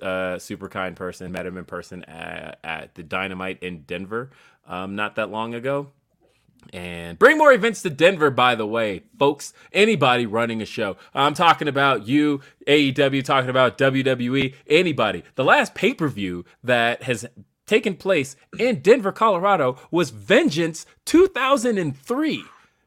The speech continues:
an event that saw a W W E title change. I thought we were a great crowd that night. Kurt Angle won the W W E title. He pinned Brock Lesnar in a triple threat with the Big Show. We also saw Vince McMahon defeat Zach Gowen on that show.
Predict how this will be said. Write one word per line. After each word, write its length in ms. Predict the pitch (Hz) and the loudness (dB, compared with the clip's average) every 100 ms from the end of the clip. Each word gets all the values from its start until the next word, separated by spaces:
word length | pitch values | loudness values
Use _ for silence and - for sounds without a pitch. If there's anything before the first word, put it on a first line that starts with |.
| _ | _
an 80 | 202 | 0
event 380 | 208 143 330 - | 0 0 -2 2
that 180 | 247 - | 0 0
saw 540 | - 196 180 175 170 _ _ - | 2 4 4 2 -2 _ _ 2
a 60 | |
W 260 | 220 349 349 | 6 6 6
W 220 | 349 339 | 0 0
E 60 | 359 | 0
title 340 | 277 381 339 | 0 0 -2
change. 280 | - 110 85 - | -4 -4 -6 0
I 140 | 359 | 0
thought 240 | 392 311 247 | 0 -4 -4
we 120 | 269 | -4
were 200 | 269 254 | 0 0
a 60 | |
great 280 | 220 277 311 | 2 0 0
crowd 360 | - 262 339 165 | -4 -4 -4 -4
that 240 | 107 90 | -6 -8
night. 300 | 92 87 85 | -10 -12 -10
Kurt 280 | - 208 220 | 0 0 2
Angle 340 | 180 214 196 151 | -2 -4 -4 -4
won 260 | 156 180 | -2 -2
the 60 | 156 | -2
W 320 | 131 160 165 | 0 0 2
W 300 | 160 156 156 | 0 0 -4
E 80 | 156 | -4
title. 380 | 151 165 202 247 _ | -2 -2 -2 -6 _
He 140 | - | -10
pinned 320 | - 147 139 127 | -6 -4 -4 -2
Brock 260 | 135 160 | -2 -2
Lesnar 360 | 110 143 147 196 | -4 -6 -6 -10
in 80 | 101 | -12
a 60 | |
triple 300 | - 143 127 | -10 -8 -8
threat 240 | 120 147 156 | -8 -8 -8
with 100 | 82 | -14
the 80 | |
Big 320 | - - 135 139 | -14 -2 -2 -2
Show. 320 | 160 165 214 - - | -6 -6 -8 -12 0
We 100 | 269 | 2
also 180 | 147 | 2
saw 280 | 127 151 127 - _ | 0 0 0 -2 _
Vince 260 | 113 185 196 | -2 -2 -2
McMahon 360 | 165 131 143 175 | -4 -2 -4 -4
defeat 360 | 120 - 165 | -8 -12 -14
Zach 340 | - 143 - - | -2 -2 -2 0
Gowen 340 | 117 156 190 196 | 2 4 2 -2
on 140 | 196 | -2
that 180 | 208 196 | -4 -6
show. 320 | - 208 | -6 -4